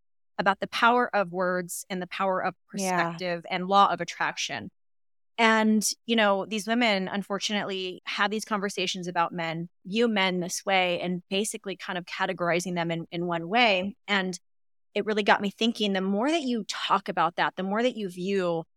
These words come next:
Speaker 1: those people, or maybe you view money, people who have money as greedy or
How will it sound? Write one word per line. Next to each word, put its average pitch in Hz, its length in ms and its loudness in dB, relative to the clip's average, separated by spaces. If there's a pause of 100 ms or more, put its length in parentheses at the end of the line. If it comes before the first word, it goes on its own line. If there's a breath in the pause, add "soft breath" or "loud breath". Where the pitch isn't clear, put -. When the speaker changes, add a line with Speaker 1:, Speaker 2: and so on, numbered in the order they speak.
(380)
Speaker 1:
those 190 280 4
people, 175 520 2
or 170 320 2 (240)
maybe 196 220 0
you 190 160 0
view 185 200 0
money, 185 640 6 (160)
people 208 220 -8
who 202 80 -4
have 185 120 0
money 180 320 -4
as 175 120 -6
greedy 185 680 -6
or 175 220 -2